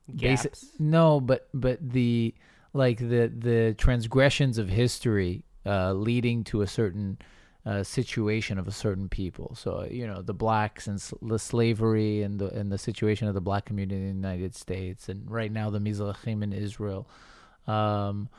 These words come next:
Speaker 1: and in general, certain populations in Israel and around the world, in different countries, it's, you know, different populations. There, nobody's arguing that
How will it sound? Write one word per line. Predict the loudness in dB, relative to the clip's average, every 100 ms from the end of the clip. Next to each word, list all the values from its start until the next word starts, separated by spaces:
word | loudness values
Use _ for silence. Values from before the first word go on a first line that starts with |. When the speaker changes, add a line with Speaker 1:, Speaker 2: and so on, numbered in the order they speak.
| -20 -20 _ _ _ _ _ _ _ -2
Speaker 1:
and | 0
in | 0
general, | 2 4 4 2
certain | 2 0 0 -2 -2
populations | 0 2 2 2 0 -2 -2
in | -2
Israel | -2 -2 -4 -2
and | -2
around | 0 2
the | 4
world, | 4 4
in | 2
different | 4 4
countries, | 4 2 4 0 0
it's, | -6 -4
you | 0
know, | 0
different | 0 0 0
populations. | 0 0 0 -2 -4 -8 -12 -14 -20 -20 -20 _ _ _ -8
There, | 4 4
nobody's | 8 8 8 2 2
arguing | 6 6 6 4 4 2
that | 0 -2 -2